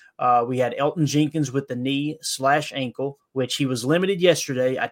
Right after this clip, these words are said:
don't think he had a setback. We do this every week with Elgton Jenkins. I feel comfortable saying that's a part of the plan. Limited, have him sit, rest up,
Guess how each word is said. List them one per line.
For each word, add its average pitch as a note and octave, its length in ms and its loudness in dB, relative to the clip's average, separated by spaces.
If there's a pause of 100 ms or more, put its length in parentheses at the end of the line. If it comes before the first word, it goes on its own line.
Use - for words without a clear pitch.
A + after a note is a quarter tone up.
don't E3+ 240 2
think G#3 180 -4
he G3 120 -2
had F3+ 140 0
a E3+ 40 -2
setback. A#2 600 0 (340)
We C3+ 100 0
do D3+ 160 8
this C#3+ 240 2
every D3 260 0
week D#3+ 220 0
with D3+ 120 -2
Elgton D3 240 0
Jenkins. - 520 -6 (320)
I B2 160 0
feel C#3 140 4
comfortable C#3 480 0
saying C3 460 -2 (260)
that's C3 200 -4
a - 40 -8
part C#3 220 0
of - 40 -6
the B2 60 -6
plan. A#2+ 380 -6 (400)
Limited, D#3+ 580 2 (460)
have C3 200 2
him D3 100 2
sit, D3 420 2
rest C3 360 0
up, C3+ 340 2